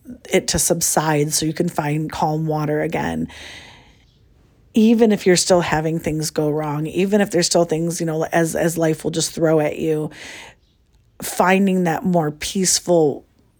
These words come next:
path on the water to navigate those little extra hiccups every now and again. Just remember that you can rewrite your rules at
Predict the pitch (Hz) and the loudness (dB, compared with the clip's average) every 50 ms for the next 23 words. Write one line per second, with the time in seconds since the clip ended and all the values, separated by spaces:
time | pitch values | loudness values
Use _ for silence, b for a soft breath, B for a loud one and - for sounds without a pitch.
0 | _ _ - - - - 175 151 143 - - - - - - - _ _ - 190 | _ _ -6 -4 0 0 0 0 -2 -8 -12 -14 -14 -16 -18 -20 _ _ -4 -2
1 | 170 170 175 175 165 156 156 151 151 151 156 151 147 135 110 - 87 - b b | 0 0 0 2 0 0 0 -2 -2 -2 -4 -4 -4 -4 -4 -4 -6 -8 b b
2 | b b b b b b b b b _ _ - - - - - 202 185 165 165 | b b b b b b b b b _ _ 0 0 0 2 2 2 0 2 2
3 | 170 165 160 147 156 170 165 175 160 160 151 156 151 - 165 160 160 - - 170 | 0 0 2 2 2 2 2 2 0 0 -2 -2 0 -2 -2 -2 -2 -2 2 2
4 | 170 160 160 156 151 151 151 143 - - 175 - - - - 135 147 147 - 165 | 4 4 4 2 2 0 -2 -2 -2 -2 -4 -4 -2 -4 -4 -2 -4 -2 -2 -2
5 | 156 - 151 143 - - - - 170 165 170 170 165 160 151 151 151 156 160 151 | -2 -2 -4 -4 -6 -8 -2 -2 0 2 2 2 2 0 0 0 0 -2 -2 -2
6 | 156 160 156 151 165 165 - 165 B B B B B B B B B B B B | -2 -2 -4 -4 -6 -6 -8 -8 B B B B B B B B B B B B
7 | B B _ 202 - 208 214 214 - - 247 220 196 180 175 185 175 175 156 156 | B B _ 0 4 4 4 4 4 2 2 2 4 2 0 2 2 2 2 2
8 | 143 120 - - - _ - 180 170 180 175 165 160 160 139 - - - 175 170 | 0 -2 -4 -6 -10 _ -10 -2 2 2 2 2 2 0 -4 -6 -8 -8 -4 -2
9 | 175 180 185 - - 214 214 190 185 190 202 180 156 160 160 165 160 156 - 160 | 0 -2 -2 -2 -2 -2 -2 2 2 2 2 2 0 0 2 2 0 0 0 0
10 | 165 160 160 165 160 160 165 160 151 147 - - - - - - - - - _ | 0 2 2 2 0 2 2 2 2 2 0 -2 -6 -6 -8 -10 -10 -12 -16 _
11 | _ _ _ _ _ _ _ _ - 165 - | _ _ _ _ _ _ _ _ -4 -4 -4